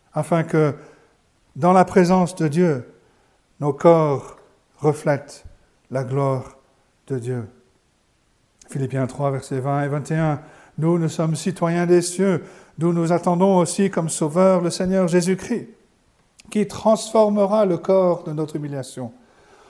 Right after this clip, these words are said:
en le rendant semblable au corps de sa gloire, par le pouvoir qu'il a de s'assujettir toutes choses.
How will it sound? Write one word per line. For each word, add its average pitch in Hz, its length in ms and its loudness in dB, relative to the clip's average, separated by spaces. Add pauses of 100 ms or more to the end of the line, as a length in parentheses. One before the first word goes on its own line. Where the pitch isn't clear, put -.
(140)
en 151 100 -2
le 151 100 2
rendant 160 460 2
semblable 170 760 0
au 151 60 2
corps 156 260 0
de 151 80 -4
sa 147 200 -8
gloire, 123 460 -8 (440)
par 147 180 -2
le 147 120 0
pouvoir 139 420 -2
qu'il 139 180 -6
a 139 120 -2
de 135 80 -4
s'assujettir 131 760 -8
toutes - 220 -16
choses. - 680 -12